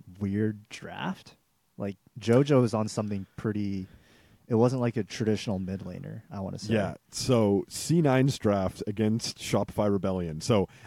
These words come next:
Speaker 2: at the time that they played this game, C nine
Speaker 1: Uh-huh.
Speaker 2: were three oh, and
Speaker 1: Yeah.
Speaker 2: Shopify were zero three.
Speaker 1: Oh three, yeah. <laughs>
Speaker 2: And their draft going in was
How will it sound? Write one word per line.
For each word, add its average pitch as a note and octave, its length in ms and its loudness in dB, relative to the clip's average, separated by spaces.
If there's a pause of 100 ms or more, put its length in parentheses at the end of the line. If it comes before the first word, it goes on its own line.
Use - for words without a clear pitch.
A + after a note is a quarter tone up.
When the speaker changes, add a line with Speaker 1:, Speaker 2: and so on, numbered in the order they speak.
Speaker 2:
at B2 160 0
the D#3 80 -6
time D3+ 240 2
that C#3+ 80 0
they B2 80 2
played A#2 260 2
this G#2+ 140 -2
game, F2+ 300 -4
C A#2 200 -6
nine A2+ 200 2
Speaker 1:
Uh-huh. A2 80 2
Speaker 2:
were F#2+ 80 2
three G#2+ 360 2
oh, F2 300 0
and F#2 140 -8
Speaker 1:
Yeah. G2+ 180 2
Speaker 2:
Shopify G2+ 320 0
were F#2 320 0 (460)
zero G#2 420 2
three. F#2+ 280 -2
Speaker 1:
Oh - 20 -4
three, A2 320 -2
yeah. G#2 340 -2 (240)
<laughs> - 220 -10
Speaker 2:
And B2 200 -4
their C#3 160 6
draft C3+ 520 0
going G#2+ 260 -4
in G2 380 -4
was F#2+ 640 0